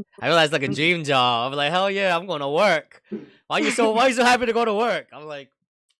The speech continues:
Speaker 1: "I'm going sliding in a little bit." <laughs> Um, uh,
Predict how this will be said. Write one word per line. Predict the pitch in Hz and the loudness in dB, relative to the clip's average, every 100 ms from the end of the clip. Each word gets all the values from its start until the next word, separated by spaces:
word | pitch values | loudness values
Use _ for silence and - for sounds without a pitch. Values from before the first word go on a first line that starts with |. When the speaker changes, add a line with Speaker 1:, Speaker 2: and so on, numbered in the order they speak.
| _ | _
Speaker 1:
"I'm | 131 160 | -20 -12
going | 143 | -12
sliding | - 147 160 180 143 123 | -10 -4 -2 -2 -4 -12
in | 127 | -16
a | 127 | -16
little | 120 123 | -16 -16
bit." | 113 117 113 _ | -14 -16 -16 _
<laughs> | 139 - 127 _ _ _ _ | -20 -20 -20 _ _ _ _
Um, | - 143 143 147 143 135 127 _ 101 95 _ _ _ _ _ _ _ _ _ _ | -10 -6 -4 -4 -4 -6 -10 _ -20 -20 _ _ _ _ _ _ _ _ _ _
uh, | - 156 170 165 | -8 -4 -2 -4